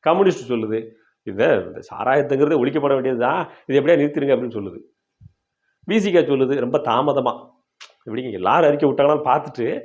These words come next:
கடைசியா அறிக்கை விடுறாரு நம்ம தலைவர். இல்ல, இல்ல, இந்த மதுங்கிறதே நிப்பாட்ட வேண்டியது, அது கள்ள சாராயம் நல்ல சாராயம் என்ன எல்லாத்தையும் நிப்பாட்டிடுங்க" அப்படிங்குது. காங்கிரஸ் என்ன சொல்லுது? "கள்ள சாராயம்ங்கிறது ஒழிக்கப்பட வேண்டிய ஒன்று தான்"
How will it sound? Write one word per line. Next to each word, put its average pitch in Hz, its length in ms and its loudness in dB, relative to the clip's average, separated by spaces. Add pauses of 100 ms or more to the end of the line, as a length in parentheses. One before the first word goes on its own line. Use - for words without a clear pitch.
(160)
கடைசியா 180 420 -2
அறிக்கை 131 220 0
விடுறாரு 113 200 0
நம்ம 107 160 -4
தலைவர். 101 360 -2 (340)
இல்ல, 160 220 2
இல்ல, 151 140 4
இந்த 90 180 -2 (120)
மதுங்கிறதே 202 640 4
நிப்பாட்ட 165 300 2
வேண்டியது, 143 340 0 (300)
அது 156 140 0
கள்ள 175 240 2
சாராயம் 185 400 2
நல்ல 160 200 0
சாராயம் 147 300 2
என்ன 147 160 -2
எல்லாத்தையும் 180 380 -2
நிப்பாட்டிடுங்க" 139 420 -2 (100)
அப்படிங்குது. 101 480 -8 (400)
காங்கிரஸ் 175 400 4
என்ன 147 140 0
சொல்லுது? 127 300 -2
"கள்ள 120 280 -6
சாராயம்ங்கிறது 151 600 0
ஒழிக்கப்பட 165 340 0
வேண்டிய 165 220 0
ஒன்று 156 120 -6
தான்" 170 240 0